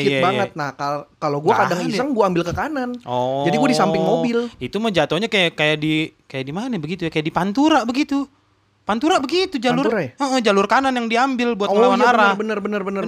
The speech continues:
Speaker 2: bener.
Speaker 1: dulu gua naik Luragung begitu soalnya. <laughs> Jalur kanan yang diambil.
Speaker 2: Iya, iya, kalau di Cakung tuh gitu tuh gue tuh.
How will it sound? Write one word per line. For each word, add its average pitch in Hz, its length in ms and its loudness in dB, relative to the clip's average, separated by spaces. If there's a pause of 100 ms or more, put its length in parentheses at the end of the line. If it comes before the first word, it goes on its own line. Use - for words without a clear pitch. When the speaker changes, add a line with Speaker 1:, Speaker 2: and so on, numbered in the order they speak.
(160)
Speaker 2:
bener. 202 60 -2
Speaker 1:
dulu 185 260 -2
gua 277 140 0
naik 240 120 0
Luragung 214 440 4
begitu 247 340 4
soalnya. 226 540 2
<laughs> 214 80 -2 (1500)
Jalur 208 280 2
kanan 262 320 -2
yang 240 120 -2
diambil. 240 380 0 (400)
Speaker 2:
Iya, 190 220 2
iya, 190 120 -2
kalau 151 200 -2
di 151 80 -6
Cakung 208 300 -4
tuh 226 100 -6
gitu 220 180 -6
tuh 214 140 -8
gue 214 140 0
tuh. 202 220 -2